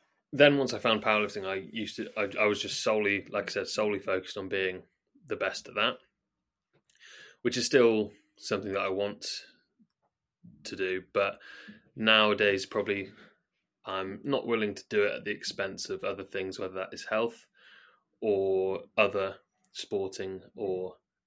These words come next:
exercise interests. And like I've kind of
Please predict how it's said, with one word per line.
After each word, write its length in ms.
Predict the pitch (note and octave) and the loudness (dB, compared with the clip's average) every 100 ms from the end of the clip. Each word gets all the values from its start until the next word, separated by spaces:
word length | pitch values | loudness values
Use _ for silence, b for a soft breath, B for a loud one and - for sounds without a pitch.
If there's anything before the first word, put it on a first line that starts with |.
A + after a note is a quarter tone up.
| - | -10
exercise 580 | - - G2 F#2+ F#2 - | -8 -8 -6 -2 -4 -4
interests. 580 | A2 G#2+ - A#2+ - - - B B B B | -6 -4 -2 -4 -4 -14 -16 B B B B
And 220 | A2+ G#2+ | 2 4
like 200 | G#2 F#2+ | 2 0
I've 160 | G2+ - _ - _ _ - | -4 -10 _ -20 _ _ -8
kind 160 | G2+ | -6
of 120 | F#2+ | -6